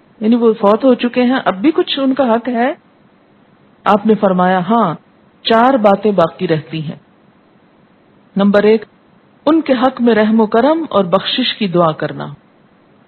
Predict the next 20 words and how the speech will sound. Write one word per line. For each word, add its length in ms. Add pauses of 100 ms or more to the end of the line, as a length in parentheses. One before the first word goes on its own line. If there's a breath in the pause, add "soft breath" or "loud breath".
(340)
यानी 120
वालिदैन 480
का 120
हक 220
तो 60
फौत 320
होने 180
के 100
बाद 240
भी 120
खत्म 260
नहीं 200
होता। 340 (1040)
पहला 240
काम 300
उनके 380
लिए 280 (500)
दुआ 280
करना, 420 (1300)
दूसरा 520